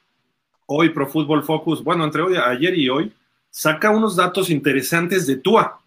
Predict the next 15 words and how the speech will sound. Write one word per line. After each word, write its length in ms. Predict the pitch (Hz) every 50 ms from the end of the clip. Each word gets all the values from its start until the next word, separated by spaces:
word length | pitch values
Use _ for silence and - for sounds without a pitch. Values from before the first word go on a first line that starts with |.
| _ _ _ _ _ _ _ _ _ -
eh, 840 | 127 127 127 127 127 127 123 123 123 123 120 120 120 120 117 113 - _
sobre 340 | - - 143 139 127 131 127
la 120 | 127 127
temporada 500 | 131 131 123 117 139 135 147 160 151 151
pasada. 500 | - 113 107 - 135 127 120 113 101 - _ _ _ _ _ _ _ _ _ - -
Principalmente 1300 | 135 135 131 127 - 135 135 156 165 175 180 175 175 175 175 175 165 175 180 175 175 170 165 160 147 139
su 160 | - 143 -
porcentaje 560 | - 131 123 135 131 131 156 151 - 160 151
de 120 | 131 117
completos, 600 | - 120 113 113 107 127 120 113 - 117 107 101 110
¿no? 260 | 123 135 151 156 147
Que 120 | - 120
aquí 380 | 107 101 - 131 131 131 135 131
brilla 520 | 120 127 135 139 143 143 151 156 160 156
y 220 | 147 123 113 110